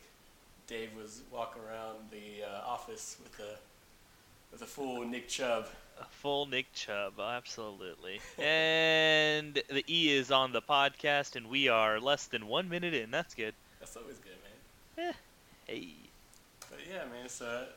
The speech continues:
Speaker 1: got the vote in, um, got some more keepers coming in, but, uh, I think that'll be, we'll save most of those for the,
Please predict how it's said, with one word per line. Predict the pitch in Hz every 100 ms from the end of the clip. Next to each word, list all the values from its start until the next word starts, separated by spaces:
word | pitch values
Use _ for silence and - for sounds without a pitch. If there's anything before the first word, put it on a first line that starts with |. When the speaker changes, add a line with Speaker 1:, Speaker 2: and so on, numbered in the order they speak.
| - - - - - -
Speaker 1:
got | 151
the | 165
vote | 160 156
in, | 151 151 147 - - - - - - 127
um, | 113 113 110 113 -
got | 131
some | - 147
more | 139
keepers | - 139 - 135 131
coming | - 135 131
in, | 123 127 131
but, | 120 110 - - - - - - -
uh, |
I | - - - - - - - - - _ -
think | 123 -
that'll | 113
be, | 110 107 107 110 - - - - - - _ -
we'll | 135
save | - 131 113 - - 135
most | 123 -
of | 113
those | 107 -
for | 113 104
the, | 104 104